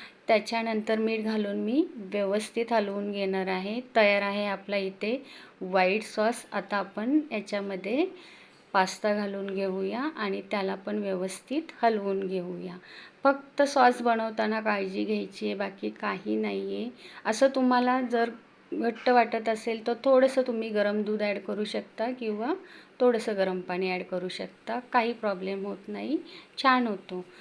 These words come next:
आता इथे माल-, माझ्या मुलाची खूपच लुडबुड चालू होते, म्हणून मी पटकन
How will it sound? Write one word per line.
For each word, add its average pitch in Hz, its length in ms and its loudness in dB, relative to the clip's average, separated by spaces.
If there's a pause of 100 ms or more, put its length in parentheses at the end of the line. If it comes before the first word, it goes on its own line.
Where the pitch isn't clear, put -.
(200)
आता 220 220 0
इथे 247 240 0
माल-, 233 360 0
माझ्या 233 300 0
मुलाची 220 480 -2 (140)
खूपच 254 360 2 (260)
लुडबुड 226 380 0
चालू 220 400 0
होते, 220 320 -2
म्हणून 214 260 -2
मी 214 140 0
पटकन 220 580 -4